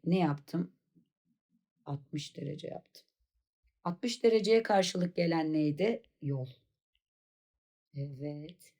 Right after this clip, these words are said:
Sona kalan yüz yirmi derece.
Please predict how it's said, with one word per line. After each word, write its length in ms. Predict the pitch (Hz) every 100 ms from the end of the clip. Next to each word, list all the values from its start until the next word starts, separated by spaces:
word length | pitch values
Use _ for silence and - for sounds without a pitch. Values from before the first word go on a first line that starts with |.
| _
Sona 380 | - 156 165 175
kalan 300 | 156 151 147
yüz 320 | 139 143 131
yirmi 320 | 143 135 135
derece. 760 | 139 135 131 - 139 147 175